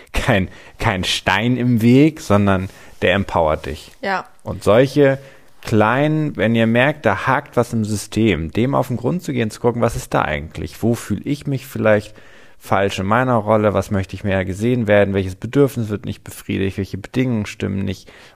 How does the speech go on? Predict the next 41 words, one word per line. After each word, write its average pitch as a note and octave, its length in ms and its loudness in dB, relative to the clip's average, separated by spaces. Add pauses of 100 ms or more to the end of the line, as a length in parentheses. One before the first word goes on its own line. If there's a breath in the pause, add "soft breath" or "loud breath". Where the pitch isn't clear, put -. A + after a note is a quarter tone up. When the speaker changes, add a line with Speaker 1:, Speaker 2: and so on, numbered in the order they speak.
(120)
Speaker 1:
Was - 460 -2
passt - 460 -4
in G2 80 -6
dem F#2 140 -2
Gefüge G2 440 -4
nicht? D#2+ 260 -8
Und E2+ 120 -8
dann F2+ 160 -2
nicht - 280 -6
ewig G2+ 360 -2
zu F2 180 -8
warten, G2+ 340 0
bis F#2 100 -10
sich F2+ 100 -8
das - 160 -8
aufbaut, G#2+ 640 2
bis - 160 -12
man F2 180 -4
fünf - 540 -6
Jahre G2+ 240 4
keinen F#2 260 -2
Sex - 340 -6
hatte. C3 340 0 (600 loud breath)
Äh, - 80 -6
haben G2 400 0
wir E2+ 80 4
ja D#2+ 80 4
auch G#2+ 200 2
genug A2+ 300 -2
Paare, A2 720 0
wo G2 220 -2
das F#2+ 180 -2
ja F#2+ 60 2
dann F2+ 200 2
ein E2 80 -2
wahnsinniger F#2 540 0
Energieaufwand F2+ 640 -2
erstmal F2 300 -4
wieder E2+ 140 -2
ist, - 200 -6
da F2+ 220 2